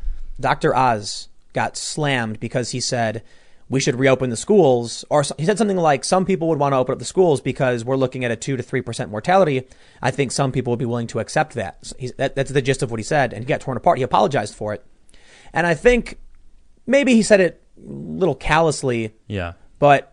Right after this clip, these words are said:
Speaker 1: I'm not a fan of people trying to pretend like the world is a bunch of foofy marshmallows and candy canes. The
Speaker 2: Right.
Speaker 1: reality is, guess what? People are gonna die.
Speaker 2: Yeah. Hey, look,
Speaker 1: Nothing will
Speaker 2: we're,
Speaker 1: stop it.
Speaker 2: we're animals. We're susceptible to this stuff. And the earth is,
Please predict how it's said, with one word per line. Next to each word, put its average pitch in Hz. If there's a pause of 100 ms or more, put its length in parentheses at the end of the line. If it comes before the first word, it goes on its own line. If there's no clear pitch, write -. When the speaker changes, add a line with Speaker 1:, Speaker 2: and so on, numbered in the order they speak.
(120)
Speaker 1:
I'm 180
not 170
a 185
fan 123
of 113
people 147
trying 139
to 123
pretend 131
like 123
the 127
world 123
is 110
a 117
bunch 117
of 110
foofy 127
marshmallows 117
and 110
candy 107
canes. 107 (300)
The 101
Speaker 2:
Right. 104
Speaker 1:
reality 196
is, 170
guess 139
what? 131
People 127
are 123
gonna 107
die. 98 (140)
Speaker 2:
Yeah. 123 (200)
Hey, 143
look, 135
Speaker 1:
Nothing 120
will 107
Speaker 2:
we're, 127
Speaker 1:
stop -
it. -
Speaker 2:
we're 120
animals. 110
We're 117
susceptible 117
to 98
this 90
stuff. - (420)
And 107 (520)
the 110
earth 135
is, 120